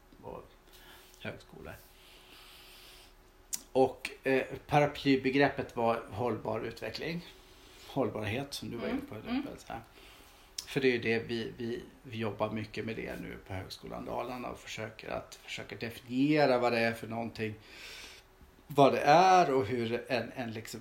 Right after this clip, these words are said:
Speaker 1: utbildningsanstalt, det hette ju så från början, det var ju en anst-,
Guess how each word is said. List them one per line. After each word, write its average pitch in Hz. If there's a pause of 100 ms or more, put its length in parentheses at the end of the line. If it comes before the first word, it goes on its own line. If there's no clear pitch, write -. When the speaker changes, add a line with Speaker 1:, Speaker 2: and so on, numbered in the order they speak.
Speaker 1:
utbildningsanstalt, 107 (560)
det 95
hette 90
ju 104
så 107
från 101
början, - (100)
det -
var 65
ju -
en -
anst-, 98